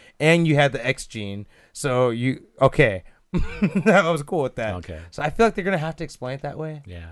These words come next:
Speaker 1: Um,
Speaker 2: But if Kang was trying to keep mutants out, wh-, what if he was, like, stuck in some bubble and they, their people just couldn't get out?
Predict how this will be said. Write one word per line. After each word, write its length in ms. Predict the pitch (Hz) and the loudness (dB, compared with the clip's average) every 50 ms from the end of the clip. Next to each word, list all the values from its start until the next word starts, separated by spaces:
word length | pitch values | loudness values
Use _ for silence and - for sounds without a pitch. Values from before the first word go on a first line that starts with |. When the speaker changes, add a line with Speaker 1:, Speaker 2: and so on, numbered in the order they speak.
| 87 _ _ _ _ _ _ _ _ - | -20 _ _ _ _ _ _ _ _ -2
Speaker 1:
Um, 520 | 123 123 120 117 117 113 107 107 107 110 98 | 0 2 4 4 4 4 2 0 -2 -4 -4
Speaker 2:
But 160 | 156 156 160 | -2 -2 -2
if 160 | 156 127 - | -2 -4 -4
Kang 240 | - - 170 190 190 | -4 -2 -2 -2 -2
was 100 | 165 - | -4 -6
trying 160 | 175 170 160 | -8 -10 -8
to 60 | - - | -4 -4
keep 160 | 160 147 - | -4 -4 -4
mutants 360 | 131 147 151 131 113 101 - | -4 -6 -6 -6 -8 -6 -4
out, 480 | 147 156 135 117 113 120 - - - - - - - _ _ _ _ _ _ _ _ _ | -4 -2 -2 -2 -4 -6 -8 -12 -18 -18 -18 -20 -20 _ _ _ _ _ _ _ _ _
wh-, 160 | 143 165 160 | -2 -2 0
what 160 | 151 165 202 | 2 2 2
if 100 | 226 220 | 2 2
he 80 | 214 214 | 0 0
was, 140 | 208 196 156 | -2 0 0
like, 180 | 156 - - | -2 -4 -6
stuck 360 | - - - - 165 135 - 135 | -8 -14 -10 -8 -8 -8 -6 -8
in 120 | 123 113 | -10 -8
some 280 | - - 147 135 127 107 | -6 -4 -4 -4 -2 -2
bubble 420 | 117 120 123 123 135 135 139 139 | 0 0 0 0 0 -2 -2 -4
and 120 | 117 117 | -4 -4
they, 100 | 120 123 117 | -4 -4 -6
their 240 | 113 - 117 120 117 | -6 -6 -6 -6 -4
people 260 | - 135 127 123 123 | -4 -4 -4 -4 -6
just 220 | 104 113 104 - | -6 -8 -10 -8
couldn't 180 | - 151 120 110 | -8 -6 -6 -4
get 120 | 107 113 107 | -4 -4 -4
out? 360 | 104 107 127 147 - - | -2 -4 -4 -6 -8 -12